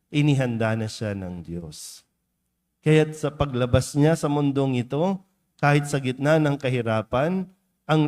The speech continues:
lagi pa rin niya sinasa-, "Ang puso ko'y nagpupuri sa Diyos."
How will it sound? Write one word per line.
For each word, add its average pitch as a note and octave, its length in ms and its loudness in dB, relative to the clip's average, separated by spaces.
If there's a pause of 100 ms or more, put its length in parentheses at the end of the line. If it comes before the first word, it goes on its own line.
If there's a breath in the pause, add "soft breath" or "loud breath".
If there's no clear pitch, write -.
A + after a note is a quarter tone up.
(100)
lagi F#3 320 -2
pa E3 180 0
rin D#3 160 0
niya D#3 140 2
sinasa-, C#3+ 420 -2
"Ang C#3 240 0
puso G3 400 -2
ko'y F3 320 -2
nagpupuri E3 1000 0
sa - 180 -6
Diyos." F2 640 -12